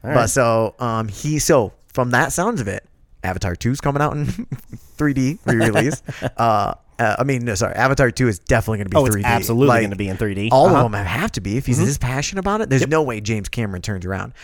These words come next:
Speaker 2: We know James Cameron. He's not gonna turn around and be like, "I made a mistake. These won't be in three D anymore."
Speaker 1: <laughs> No, exactly, because
Speaker 2: Okay?
Speaker 1: he,
Speaker 2: It's gonna
Speaker 1: he
Speaker 2: be
Speaker 1: doesn't
Speaker 2: Avatar fifty-seven and be like, "Well, I already shot this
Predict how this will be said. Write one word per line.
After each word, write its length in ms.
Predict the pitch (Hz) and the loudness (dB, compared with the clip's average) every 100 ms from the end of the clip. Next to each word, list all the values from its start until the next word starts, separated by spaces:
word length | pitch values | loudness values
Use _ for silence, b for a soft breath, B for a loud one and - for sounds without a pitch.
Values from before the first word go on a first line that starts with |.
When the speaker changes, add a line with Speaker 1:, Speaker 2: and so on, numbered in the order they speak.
| B | B
Speaker 2:
We 100 | - | -4
know 120 | 147 107 | -2 -2
James 200 | 95 85 | -4 -6
Cameron. 280 | 113 98 95 | -6 -6 -4
He's 80 | 135 | -2
not 80 | |
gonna 120 | 123 98 | -4 -4
turn 180 | 123 104 | -6 -2
around 300 | 104 98 98 | -2 -2 -6
and 80 | |
be 100 | 101 | -6
like, 220 | 101 95 - | -4 -4 -4
"I 140 | 113 | -2
made 160 | 135 127 | -2 -2
a 20 | |
mistake. 500 | 117 - 117 135 - B B B | -4 -2 -2 -4 -8 B B B
These 160 | 113 101 | -4 0
won't 260 | 117 113 | 0 0
be 140 | 113 113 | -2 -4
in 80 | |
three 180 | 110 107 | -4 -6
D 120 | 98 101 | -4 -6
anymore." 360 | 95 92 101 | -8 -10 -6
Speaker 1:
<laughs> 20 | |
No, 100 | 135 | -4
exactly, 300 | 104 135 139 | -2 -2 -2
because 220 | 123 117 139 | 0 0 0
Speaker 2:
Okay? 100 | 175 | -4
Speaker 1:
he, 0 | |
Speaker 2:
It's 280 | - - | -8 -4
gonna 120 | - - | 0 4
Speaker 1:
he 60 | |
Speaker 2:
be 40 | 156 | 4
Speaker 1:
doesn't 100 | 156 | 4
Speaker 2:
Avatar 280 | 160 165 | 2 0
fifty-seven 640 | 147 156 147 123 143 131 - | 0 -4 -4 -2 0 0 0
and 100 | 104 | -2
be 60 | 107 | -2
like, 140 | - | 2
"Well, 180 | - 143 | 4 6
I 80 | 160 | 6
already 180 | 196 160 | 4 2
shot 280 | 170 151 | 2 2
this 320 | - 101 - | 0 -8 -10